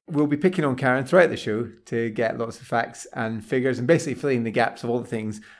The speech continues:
I don't know. So in this show, we're gonna be giving you lots of hints and tips on how to save water. And in this episode, we will be asking the big question, why? Why save water? Why does it matter? Why is it important?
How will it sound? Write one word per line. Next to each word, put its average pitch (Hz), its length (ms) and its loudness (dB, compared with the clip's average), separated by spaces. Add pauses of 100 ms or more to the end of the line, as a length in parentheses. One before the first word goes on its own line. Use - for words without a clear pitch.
(140)
I 107 220 0
don't 127 420 2
know. 101 360 -4 (160)
So 190 100 10
in 220 80 12
this 262 180 6
show, 175 160 6
we're 127 140 4
gonna 151 140 4
be 135 80 0
giving 143 200 2
you 127 160 4
lots 139 380 4
of 110 420 -2
hints 135 400 -8
and 113 240 -6
tips 160 240 -4
on 110 120 -4
how 135 280 0
to 117 460 -6
save 135 440 0
water. 147 380 6
And 120 120 2
in 135 200 0
this 170 320 4
episode, 110 720 -8
we 127 160 -2
will 117 160 -4
be 110 240 -8
asking 113 520 -6
the 156 80 2
big 190 160 4
question, 120 360 -4
why? 90 280 -6 (260)
Why 135 240 2
save 123 340 -2
water? 117 460 -2
Why 139 240 2
does 139 140 -4
it 151 80 -4
matter? 117 580 -4 (100)
Why 117 480 -2
is 107 240 -6
it 104 300 -6
important? 107 1000 -2